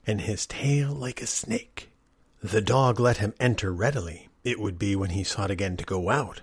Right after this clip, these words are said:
that the creature would make at him. Straight to Pluto's throne, through the dark and dreary shadows, went Hercules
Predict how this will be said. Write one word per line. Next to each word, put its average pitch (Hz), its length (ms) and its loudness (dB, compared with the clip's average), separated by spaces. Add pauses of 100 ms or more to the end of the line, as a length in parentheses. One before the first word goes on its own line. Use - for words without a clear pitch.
that 101 120 -4
the - 80 -8
creature 110 400 -4
would 82 220 -8
make 87 260 -6
at 92 200 -2
him. - 240 -14 (200)
Straight 165 460 6
to 147 60 2
Pluto's 156 520 10
throne, 107 600 6
through 107 240 2
the 98 80 0
dark 113 380 6
and 98 160 0
dreary 110 340 2
shadows, 92 580 2
went 104 140 -2
Hercules 87 720 0